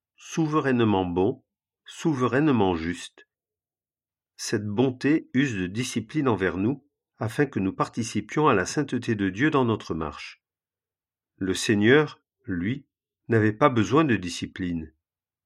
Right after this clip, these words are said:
parce qu'il n'avait d'autre volonté que celle du Père. Et cependant, dès le début de sa carrière, il avait été opprimé par les hommes qui avaient tracé leur long sillon sur son dos, et lui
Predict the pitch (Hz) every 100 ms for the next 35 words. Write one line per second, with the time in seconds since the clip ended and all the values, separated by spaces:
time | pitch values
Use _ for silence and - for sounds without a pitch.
0 | _ 110 - 131 117 113 110 107 131 -
1 | 95 113 110 - 160 117 - 95 82 80
2 | - 78 76 - _ _ _ _ _ _
3 | _ _ _ _ _ - - 113 127 123
4 | 151 156 _ _ _ _ _ 107 95 135
5 | 147 123 120 123 113 - 104 101 90 101
6 | 117 120 - _ _ _ _ _ - 113
7 | 110 107 107 104 98 - 120 98 131 127
8 | 147 113 101 92 104 131 107 87 - _
9 | - 117 101 98 - 117 113 139 135 101
10 | 87 92 110 127 - 104 110 135 - 95
11 | - 90 85 98 131 _ _ _ _ _
12 | _ - 107 98 101 117